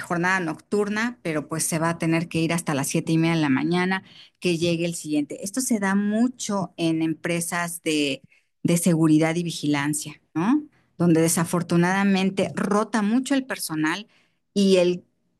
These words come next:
vigilante que se quedó en el turno de la noche, pues, si no llega su reemplazo,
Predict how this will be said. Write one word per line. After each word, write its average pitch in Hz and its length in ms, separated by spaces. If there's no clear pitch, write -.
vigilante 202 840
que 175 100
se 170 240
quedó 170 500
en 262 100
el 175 180
turno 175 480
de 156 80
la 151 200
noche, 165 560
pues, 190 160
si - 180
no 196 180
llega 214 400
su 196 140
reemplazo, 165 720